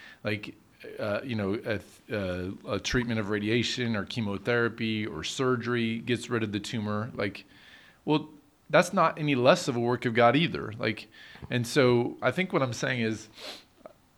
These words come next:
sometimes we downplay the activity of God in daily life as if only the miraculous is the, uh,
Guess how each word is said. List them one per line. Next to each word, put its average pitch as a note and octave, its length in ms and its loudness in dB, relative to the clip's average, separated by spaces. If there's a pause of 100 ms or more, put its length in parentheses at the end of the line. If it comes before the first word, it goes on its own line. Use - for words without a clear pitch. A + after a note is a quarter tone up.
(160)
sometimes F3 420 2
we C3 160 2
downplay C3 600 4
the A2+ 260 0
activity B2 480 -2
of A2 80 -4
God A2+ 260 4
in G#2 140 -2
daily G#2+ 300 0
life G#2+ 320 0
as A2+ 240 2
if B2 280 2 (400)
only E3+ 440 6
the G#2+ 120 0
miraculous G#2+ 600 0
is G#2 160 -4
the, G#2+ 300 -6
uh, A2 120 -2